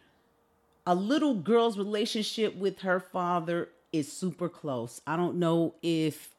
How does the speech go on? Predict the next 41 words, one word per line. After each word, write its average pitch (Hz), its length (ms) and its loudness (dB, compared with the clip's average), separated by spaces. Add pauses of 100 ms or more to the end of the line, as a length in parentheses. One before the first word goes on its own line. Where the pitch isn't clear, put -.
(140)
you 180 160 0
know, 143 340 -4
everybody 165 540 -4
out 151 160 -2
here 160 140 -4
listening, 156 560 -2
if 143 160 -6
you 170 80 -6
have 156 320 -8
a 151 40 -4
daughter, 147 360 -2
you 160 200 -2
know 170 360 2
that 143 260 -2
relationship, 113 720 -6
and 170 140 -2
vice 160 260 -4
versa. 151 580 -4
A, 135 100 -6 (280)
a 135 120 -6
boy 175 520 -2
and 160 140 -2
his 147 160 -4
mom 135 480 -4
are 127 80 -6
very 120 400 -6
close, - 500 -14 (500)
right? 139 440 -2
They 147 100 0
call 160 300 0
it 123 100 -2
women 190 300 0
are 180 40 0
sweet 202 280 -4
on 180 180 2
men, 196 300 2
men 156 180 2
are 151 80 0
sweet 151 240 -6
on 131 220 -4
women. 92 240 -12